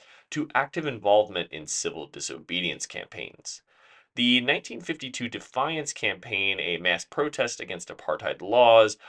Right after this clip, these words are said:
marked Mandela's emergence as a national figure. He traveled across South Africa to organize resistance and promote the A N C's cause. Enduring arrests and legal challenges, his relentless activism during this period led to a nine-month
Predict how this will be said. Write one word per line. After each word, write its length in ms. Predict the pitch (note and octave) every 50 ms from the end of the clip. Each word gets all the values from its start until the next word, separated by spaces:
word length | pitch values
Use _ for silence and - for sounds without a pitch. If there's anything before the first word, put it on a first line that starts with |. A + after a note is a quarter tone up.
| - _ -
marked 280 | B2+ E3 G#3+ G#3+ A#3+
Mandela's 420 | A3+ F#3 E3+ C#3+ C3 B2+ B2 A#2 A2+
emergence 480 | G2+ F#2+ G2 G#2 A2 G#2+ A2+ G#2 G2+
as 140 | - - F2
a 60 | F#2+
national 440 | E2 D#2 D2 C#2 - - - - -
figure. 500 | - - - - A#2 - - - - - _ _ _ _ _ _ - - _
He 140 | _ B2+ B2+
traveled 340 | - - - G2+ - - -
across 380 | - - - - C#3+ C3+ C3+ -
South 240 | - A2+ A#2 - -
Africa 320 | F#2+ G#2 - - G2+ - -
to 180 | - F2 - -
organize 600 | - G2+ G#2+ G#2 G#2 G2 F#2 F2+ F2 E2+ E2+ -
resistance 680 | D#2 E2 E2+ G#2+ A2 G#2+ - - G#2 G2 F#2+ F2+ F2 -
and 200 | E2+ F2+ F2 F2
promote 380 | A2 G2+ F#2+ A#2 C3+ C#3+ C#3+
the 160 | - B2+ F2
A 120 | E2 F2+ F2
N 100 | E2 D#2+
C's 240 | - - C2 C#2 -
cause. 680 | - - - - G2 E2 B1 G1+ - - - - - _ _ _ _ _ -
Enduring 360 | A2+ A#2+ C#3 D#3+ E3 D#3 C#3+
arrests 540 | B2+ A#2+ A#2+ A#2+ A#2+ B2 A#2+ A#2 - - A2+
and 100 | G2+ F#2
legal 240 | F2+ F2+ F2 E2+ -
challenges, 840 | - - C3 A#2 A2+ A2+ G#2+ G#2 G2+ G2 G2+ F#2 F2+ F2+ F2 F2 _ _ _ _
his 180 | _ C3+ B2+ B2
relentless 500 | C3+ C3+ C3 C#3 D#3+ F3 - F#3 E3+ - -
activism 600 | F2 G2+ G#2+ - F#2+ - F2+ E2+ E2+ E2 D#2 D#2
during 240 | F2 F2+ F2+ F2+ E2
this 140 | C#2+ -
period 580 | - - - - C3 B2+ B2+ A#2+ A2 G#2+ G2+ G2+
led 220 | G2+ G#2+ G#2+ G#2 -
to 140 | - A2 -
a 140 | - G#2+ G#2
nine-month 560 | G2 F#2+ G2 G2 G2+ G2+ F#2 F#2 F2+ E2+